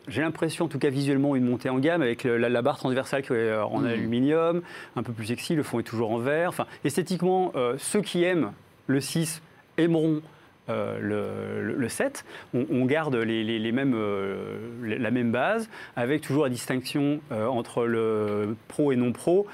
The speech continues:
Speaker 1: euh, par rapport au troisième, euh, module photo, euh, qui
Speaker 2: Oui.
Speaker 1: est un téléobjectif.
Speaker 2: Parce que c'est ça la bonne nouvelle, hein, c'est qu'un troisième module photo
Speaker 1: Voilà.
Speaker 2: arrive sur un Pixel.
Speaker 1: Bien sûr, le
Speaker 2: Et ça, c'est plutôt réjouissant.
Speaker 1: Bah, c'est, c'est toujours intéress-, c'est, enfin, c'est toujours intéressant de...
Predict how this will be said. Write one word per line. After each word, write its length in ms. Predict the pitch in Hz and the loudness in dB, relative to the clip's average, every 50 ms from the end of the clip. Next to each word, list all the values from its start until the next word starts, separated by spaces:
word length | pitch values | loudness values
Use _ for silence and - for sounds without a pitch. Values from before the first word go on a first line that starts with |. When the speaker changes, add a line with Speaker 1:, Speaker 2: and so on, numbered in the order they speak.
| - - - - | -14 -18 -6 -4
Speaker 1:
euh, 340 | 113 107 107 107 107 107 104 | -2 0 0 0 0 0 -2
par 180 | 92 - 117 104 | 0 0 0 0
rapport 260 | 104 - 143 139 123 | 0 0 0 0 0
au 80 | 113 | 0
troisième, 440 | - - - 120 107 113 123 117 110 | -4 -4 -4 -2 0 0 2 2 2
euh, 160 | 107 104 98 | 2 0 0
module 460 | 98 101 113 110 101 117 120 117 107 98 | 0 0 -2 -2 0 0 0 0 0 -2
photo, 500 | - - 107 104 - - 139 151 139 120 | -4 -6 -8 -6 -2 0 0 2 2 0
euh, 40 | 104 | -2
qui 80 | 90 | -2
Speaker 2:
Oui. 60 | - 117 | -4 -4
Speaker 1:
est 40 | |
un 40 | 117 | -2
téléobjectif. 500 | - 123 117 117 98 110 104 - 107 - | -2 0 0 0 0 -2 -4 -6 -8 -8
Speaker 2:
Parce 140 | 107 - - | -6 -6 -6
que 80 | - 101 | -6 -6
c'est 120 | - - | -6 -8
ça 160 | - - 143 | -4 -2 0
la 60 | 131 | 0
bonne 160 | 110 110 107 104 | 0 0 0 0
nouvelle, 300 | 107 107 117 170 170 131 | 0 0 0 0 0 0
hein, 80 | 131 127 | -4 -4
c'est 160 | - - 98 | -6 -8 -4
qu'un 180 | - 104 92 95 | -4 -4 -4 -4
troisième 440 | - - 135 123 110 101 127 143 123 | -4 -2 -2 -2 0 0 0 0 0
module 240 | 113 104 110 110 | 0 0 0 -2
photo 240 | 101 - 107 - 139 | -2 -4 -4 -2 -2
Speaker 1:
Voilà. 60 | 139 127 | -2 -2
Speaker 2:
arrive 120 | 156 151 | -2 -4
sur 180 | - - 113 101 | -4 -4 -4 -6
un 60 | 104 | -6
Pixel. 340 | - 120 117 - - 143 147 | -6 -8 -10 -4 -2 0 0
Speaker 1:
Bien 80 | 147 | 0
sûr, 160 | 147 - 170 139 | 0 2 2 2
le 120 | 143 160 - - - | 2 0 -2 -6 -6
Speaker 2:
Et 100 | 110 98 | -6 -6
ça, 260 | - - 170 185 214 202 | -4 -2 -2 -2 -2 -2
c'est 140 | - - 113 | -4 -8 -8
plutôt 240 | - - 113 196 | -8 -4 -2 -2
réjouissant. 440 | 180 139 110 104 127 - - 107 90 - - - - - | -2 -2 -4 -4 -8 -6 -6 -8 -8 -10 -14 -20 -4 0
Speaker 1:
Bah, 120 | 165 143 - | 0 0 0
c'est, 300 | - - - 139 151 156 | 0 0 0 0 0 0
c'est 120 | - 139 | -2 -4
toujours 220 | 135 160 196 190 165 | 0 0 2 2 2
intéress-, 300 | - - 151 156 175 - | 2 2 0 0 0 0
c'est, 120 | - 147 | -2 -2
enfin, 160 | 123 - 143 | -2 -2 -4
c'est 120 | 127 - 117 | -4 -4 -2
toujours 260 | - 156 175 156 143 | 0 2 2 2 2
intéressant 480 | 131 - 151 135 139 139 - - 160 | 0 0 0 -2 -2 -2 -2 0 2
de... 460 | 147 131 123 113 113 107 107 104 104 | 2 2 2 2 2 0 0 -2 -4